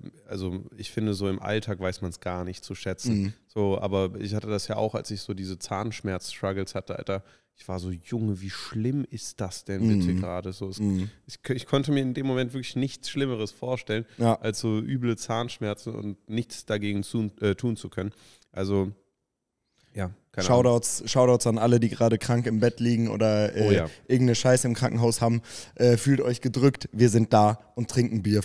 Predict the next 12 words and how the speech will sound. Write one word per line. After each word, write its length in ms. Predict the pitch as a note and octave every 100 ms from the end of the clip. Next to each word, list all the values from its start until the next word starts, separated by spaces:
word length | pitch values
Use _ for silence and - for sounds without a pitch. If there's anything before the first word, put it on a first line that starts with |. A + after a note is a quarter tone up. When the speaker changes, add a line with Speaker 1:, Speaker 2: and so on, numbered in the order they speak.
| -
Speaker 2:
Bier 240 | F#2+ A2+ G#2+
für 160 | -
euch 160 | F#2+ -
in 160 | F#2+ F2+
Halle 180 | F2
zwei. 300 | - - D#2+ -
Speaker 1:
Gute 240 | A2+ A2 G2+
Besserung. 420 | G2 - F2 E2+ F3
Also 300 | D#3+ F#2 F#2
Speaker 2:
<laughs> 0 |
Speaker 1:
wirklich, 460 | G#2 G#2+ G#2 G#2+ G2+
äh, 380 | G2 F#2+ F#2